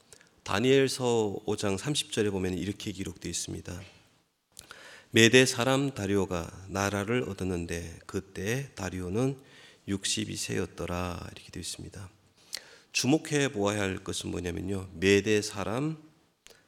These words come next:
다리오가 나라를 얻었다." 이런 표현인데요. 여기서 얻었다라고 하는 단어의 의미는 뭘까요?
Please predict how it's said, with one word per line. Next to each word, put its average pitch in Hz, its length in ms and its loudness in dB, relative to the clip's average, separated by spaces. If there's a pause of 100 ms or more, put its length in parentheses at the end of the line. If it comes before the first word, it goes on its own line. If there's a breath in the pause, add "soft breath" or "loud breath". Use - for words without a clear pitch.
다리오가 95 800 -2
나라를 90 600 -4
얻었다." 90 680 -6
이런 85 220 -8
표현인데요. 95 760 -6 (1300 loud breath)
여기서 120 300 4
얻었다라고 147 960 2
하는 113 220 0
단어의 98 300 -4
의미는 110 380 -2
뭘까요? 85 560 -8